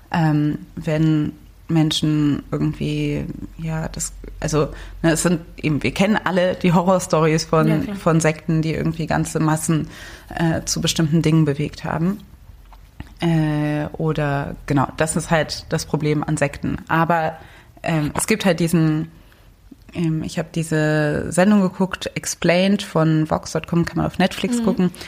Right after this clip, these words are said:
Speaker 1: Und da hat einer gesagt, ähm, hier Sekten plus Zeit gleich Religion.
Speaker 2: Mhm.
Speaker 1: Das heißt, ab einer, ab n-, bei, an einem gewissen Punkt war jede Religion auch einfach eine spirituelle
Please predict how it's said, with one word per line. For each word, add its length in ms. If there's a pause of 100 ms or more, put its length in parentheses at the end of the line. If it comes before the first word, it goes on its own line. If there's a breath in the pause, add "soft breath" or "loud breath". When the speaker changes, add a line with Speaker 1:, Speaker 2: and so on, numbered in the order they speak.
(160 loud breath)
Speaker 1:
Und 160
da 140
hat 260 (220)
einer 480 (220)
gesagt, 720 (520 soft breath)
ähm, 560
hier 460
Sekten 800 (140)
plus 360
Zeit 720
gleich 380
Religion. 840
Speaker 2:
Mhm. 300
Speaker 1:
Das 160
heißt, 320
ab 200
einer, 400
ab 140
n-, 180 (200)
bei, 100
an 180
einem 300
gewissen 320
Punkt 400
war 80
jede 260
Religion 680 (500 loud breath)
auch 180
einfach 260
eine 180
spirituelle 840